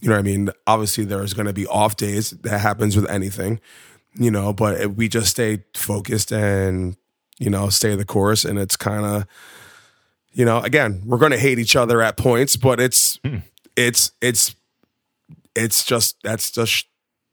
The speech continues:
Speaker 1: it's kitchen life.
Speaker 2: Yeah.
Speaker 1: That's what happens. <laughs>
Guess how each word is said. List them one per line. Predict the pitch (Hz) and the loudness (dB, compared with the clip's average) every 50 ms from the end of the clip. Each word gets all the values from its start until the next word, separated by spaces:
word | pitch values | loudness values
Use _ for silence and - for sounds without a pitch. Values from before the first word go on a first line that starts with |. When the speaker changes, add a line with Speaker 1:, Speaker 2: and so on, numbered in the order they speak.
| - - | -12 -10
Speaker 1:
it's | 113 - - - - _ _ - | -6 -6 -6 -8 -10 _ _ -6
kitchen | - 160 - 123 110 | -6 -4 -4 -4 -4
life. | 110 104 101 95 - - - - - | -4 -4 -6 -6 -8 -10 -10 -8 -6
Speaker 2:
Yeah. | 107 107 101 92 - _ - | -4 -4 -4 -6 -8 _ -8
Speaker 1:
That's | 107 107 - | -6 -4 0
what | 131 117 | 0 0
happens. | 113 - - - 95 - - - - 508 | 0 0 -2 -4 -2 0 0 0 0 -2
<laughs> | 571 | -6